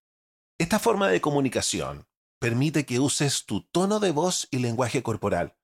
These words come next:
lo que hace que las conversaciones sean mucho más ricas y completas.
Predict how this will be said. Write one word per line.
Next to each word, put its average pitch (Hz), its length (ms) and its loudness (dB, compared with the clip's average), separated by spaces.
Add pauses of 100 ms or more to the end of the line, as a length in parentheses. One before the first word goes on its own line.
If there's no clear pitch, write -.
(600)
lo 101 160 0
que 101 120 2
hace 113 180 0
que 113 100 -2
las 101 120 0
conversaciones 107 760 -2
sean 104 280 0
mucho 196 320 -2
más 185 140 0
ricas 180 500 -2
y 127 80 -4
completas. 87 680 -4